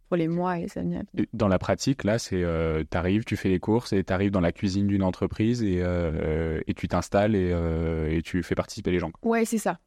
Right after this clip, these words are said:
Speaker 1: exactement. En fait, là, pour, euh, pour les entreprises, ça dépend si elles veulent, si elles ont déjà un lieu à disposition.
Speaker 2: Mm.
Speaker 1: Sinon, c'est moi qui vais leur chercher un lieu, euh, dans la ville dans laquelle ils sont,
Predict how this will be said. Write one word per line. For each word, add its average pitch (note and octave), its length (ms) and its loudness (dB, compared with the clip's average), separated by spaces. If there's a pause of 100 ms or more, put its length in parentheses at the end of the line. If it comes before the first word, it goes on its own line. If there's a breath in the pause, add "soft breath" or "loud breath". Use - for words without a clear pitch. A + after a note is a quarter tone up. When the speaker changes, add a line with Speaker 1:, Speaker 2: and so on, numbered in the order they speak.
(140)
Speaker 1:
exactement. G3 640 -2
En F3 60 -6
fait, G#3+ 180 -2
là, G#3 160 2
pour, F#3 300 -2
euh, F3 220 2
pour G3+ 180 -4
les G3 160 0
entreprises, G3+ 440 -2
ça G3+ 80 2
dépend F#3+ 280 0
si - 160 -4
elles F#3+ 100 2
veulent, F3+ 380 0
si - 140 -4
elles F#3+ 180 0
ont - 20 0
déjà F#3+ 280 4
un F#3 100 2
lieu F#3+ 260 0
à F#3 60 0
disposition. F3+ 680 -2
Speaker 2:
Mm. G#3 120 0
Speaker 1:
Sinon, G3+ 320 0
c'est - 120 -6
moi F#3+ 120 -2
qui - 100 -6
vais F#3 100 0
leur F3+ 120 -2
chercher F#3 300 -6
un F3 120 0
lieu, F3 140 2
euh, F3 240 2
dans E3+ 100 -2
la E3+ 100 0
ville E3+ 140 0
dans F3+ 100 -2
laquelle E3+ 240 -2
ils E3 80 -4
sont, - 200 -8